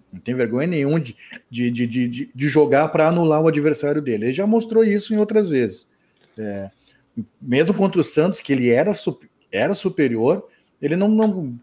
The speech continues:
não arriscou, tipo, jogou pra anular o Santos. E aí deu sorte de fazer aquele gol no finalzinho lá,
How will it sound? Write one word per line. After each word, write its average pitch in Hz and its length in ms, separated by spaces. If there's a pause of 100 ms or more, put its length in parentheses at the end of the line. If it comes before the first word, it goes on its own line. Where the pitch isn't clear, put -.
não 151 220
arriscou, 180 560
tipo, - 300
jogou 123 340
pra 160 140
anular 170 300
o 202 60
Santos. 147 580 (360)
E 123 80
aí 113 240
deu 135 180
sorte 131 420
de - 40
fazer 139 240
aquele 143 220
gol 131 160
no 139 60
finalzinho 160 600
lá, 151 200